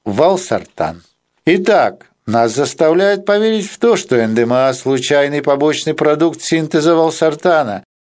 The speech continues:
И во всём виноваты китайцы. А если копнуть поглубже,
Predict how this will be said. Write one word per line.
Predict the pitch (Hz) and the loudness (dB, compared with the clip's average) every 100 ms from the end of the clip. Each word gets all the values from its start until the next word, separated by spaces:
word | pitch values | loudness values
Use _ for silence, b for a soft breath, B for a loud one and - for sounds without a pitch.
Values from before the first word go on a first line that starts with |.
| _ _ | _ _
И | 120 | 2
во | 127 131 | 2 2
всём | - 156 165 | -2 0 0
виноваты | 135 110 107 104 113 127 | 0 -2 0 0 0 -2
китайцы. | 123 135 160 160 156 - 135 131 | -4 0 0 0 -2 -6 -8 -4
А | - | 0
если | 180 214 - | 0 0 -4
копнуть | 110 110 104 123 131 131 | -2 -4 -4 -4 -4 -2
поглубже, | 101 95 110 120 110 107 107 | -4 0 2 0 0 -2 -2